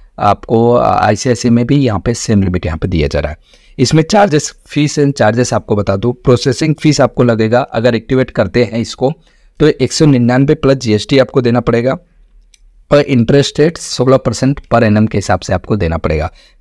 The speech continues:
प्री क्लोजर चार्जेस इसमें आपको नहीं लगेगा, अगर आप यहाँ पे कभी भी क्लोज कराते हैं, इसके ऊपर डि-, मतलब, प्री क्लोजर क्यों लगेगा वो भी आपको बताऊंगा। और प्री पेमेंट charges applicable on credit, ये हो गया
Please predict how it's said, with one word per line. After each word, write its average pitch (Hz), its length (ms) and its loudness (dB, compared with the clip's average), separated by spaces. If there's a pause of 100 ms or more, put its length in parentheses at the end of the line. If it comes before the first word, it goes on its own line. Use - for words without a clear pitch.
प्री 165 140 4
क्लोजर 147 380 2
चार्जेस 127 400 0
इसमें 123 240 0
आपको 113 240 0
नहीं 101 300 0
लगेगा, 117 360 2
अगर 110 260 0
आप 110 140 0
यहाँ 107 120 -2
पे 117 140 0 (220)
कभी 110 220 0
भी 110 100 0
क्लोज 101 300 -2
कराते 95 300 -2
हैं, 95 60 -2
इसके - 280 -6
ऊपर - 140 -2
डि-, 110 200 -2 (480)
मतलब, 113 300 0
प्री 131 140 2
क्लोजर 120 420 2
क्यों 127 140 0
लगेगा 117 320 0
वो 110 180 -4
भी 110 160 0
आपको 104 220 -2
बताऊंगा। 98 360 0
और - 340 -4
प्री 165 220 4 (240)
पेमेंट 151 400 2
charges 120 520 -2
applicable 120 500 2
on 139 160 -2 (140)
credit, 101 360 0 (500)
ये 151 120 4
हो 156 140 6
गया 165 260 2